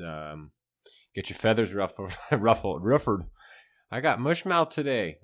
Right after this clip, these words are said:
Uh, get your feathers ruffled by what she's saying. Um, <laughs> and then hit me up and let me know, uh, uh, what, what, what you think. Um, so here we are, another episode. This one's gonna be a bit heavy.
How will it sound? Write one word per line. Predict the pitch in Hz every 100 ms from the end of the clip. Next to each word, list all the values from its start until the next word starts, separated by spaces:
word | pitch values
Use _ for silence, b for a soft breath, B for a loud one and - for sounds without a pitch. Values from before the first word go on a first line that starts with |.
| -
Uh, | 98 90
get | 87 113 -
your | 120
feathers | - 110 117 104
ruffled | 85 98 107 - 101 76 - _ _ _ _
by | 90 90
what | 98
she's | - 98 -
saying. | 95 85 76 76 _ _ -
Um, | 85 90 95 - -
<laughs> | 135 135 - 127 - - - -
and | 110
then | 110
hit | 117
me | 113 113
up | 107
and | 107
let | 104
me | 101
know, | 107 104 101 - B B B B -
uh, |
uh, | 107 104 98 - 101 95
what, | 95 98
what, | 98 73
what | 104
you | 98
think. | 98 123 101 - _ _ b b b -
Um, | 104 101 95 87 -
so | - 156 156 - -
here | 104 143
we | 151
are, | 165 139 104
another | 120 131 107
episode. | 127 135 147 120
This | 135 -
one's | 185
gonna | 165
be | 156
a | 143
bit | 104 107 135 123
heavy. | - 117 117 90 64